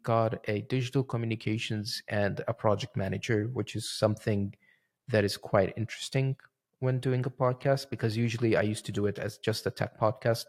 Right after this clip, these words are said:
I'm still gonna keep on doing tech podcasts, but we're gonna do marketing, digital, I'm just gonna say this, n-, not just, like, anything that's on the digital world, whether it's marketing or project management or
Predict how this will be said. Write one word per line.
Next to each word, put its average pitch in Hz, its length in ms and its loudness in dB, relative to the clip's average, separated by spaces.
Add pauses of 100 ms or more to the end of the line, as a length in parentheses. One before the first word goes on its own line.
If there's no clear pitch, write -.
I'm - 80 -14
still - 180 2
gonna 143 220 4
keep 127 340 -4
on 107 140 -2
doing 104 240 -4
tech - 300 -4
podcasts, 104 500 2 (120)
but 98 140 2 (1300)
we're 113 160 4
gonna 120 200 4
do 101 400 0
marketing, 101 680 2 (1040)
digital, 98 760 2 (1200)
I'm 135 80 -4
just - 80 -8
gonna 107 240 2
say 107 200 0
this, 98 280 0
n-, 113 260 2
not 127 160 6
just, - 240 0
like, 104 180 2 (680)
anything 170 320 4
that's 165 260 2
on 147 120 4
the 127 80 2
digital 120 420 2
world, 117 440 4
whether 107 260 6
it's - 260 0
marketing 104 680 0
or 104 180 0
project 101 420 0
management 98 720 -2
or - 200 -2